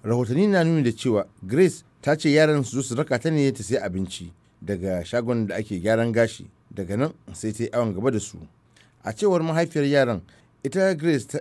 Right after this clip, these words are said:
ranar Laraba ne ta zo shagonta cewa tana son ta koyi aikin gyaran gashi, sai ta buƙace ta da ta kawo mata wadda zai tsaya mata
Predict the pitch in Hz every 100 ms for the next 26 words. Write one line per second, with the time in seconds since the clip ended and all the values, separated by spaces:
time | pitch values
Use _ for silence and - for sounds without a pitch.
0 | - 131 160 170 175 160 131 120 160 156
1 | 135 135 127 135 131 165 160 139 110 90
2 | 87 - - 127 120 135 123 107 127 110
3 | 104 107 117 127 - 131 127 92 95 101
4 | 98 101 98 - - _ _ _ - -
5 | 120 139 117 90 90 156 170 - - 95
6 | 98 131 131 143 139 131 110 135 - 120
7 | 120 - 135 117 101 101 82